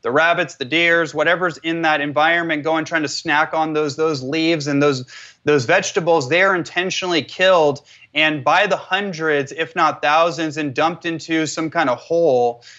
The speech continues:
I mean, if vegans and vegetarians did, if they knew what they knew about factory farming,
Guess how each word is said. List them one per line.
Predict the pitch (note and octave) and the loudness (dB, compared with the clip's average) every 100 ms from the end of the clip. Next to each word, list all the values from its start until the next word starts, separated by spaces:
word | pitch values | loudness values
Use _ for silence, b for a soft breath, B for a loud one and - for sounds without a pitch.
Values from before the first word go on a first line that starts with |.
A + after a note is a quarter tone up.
| B | B
I | - | -2
mean, | D#3 E3+ F3+ | 0 0 0
if | E3 D3+ | -4 -4
vegans | F3+ A3 A#3+ A3 | -2 2 2 0
and | G3 | -2
vegetarians | F3+ F3+ E3+ - F3+ F3+ F#3 F3+ E3 D3 b b b _ _ C#3 | 0 0 -2 -4 0 2 2 2 2 -2 b b b _ _ -6
did, | B2 F3 F#3+ - | 0 2 2 0
if | E3+ D3+ | -6 0
they | G3 A#3 | 2 2
knew | A3 F#3 G3+ G#3 | 0 0 2 2
what | D3+ E3 - | 2 -2 -2
they | F3+ | -4
knew | F3 F#3 | -2 -2
about | F#3 D#3 D3+ D3+ | 0 2 2 0
factory | D#3+ D#3+ D#3+ E3+ C#3+ | 0 -2 -2 -8 -6
farming, | - E3 F#3 E3 C3+ B2 | -2 0 2 0 -2 -4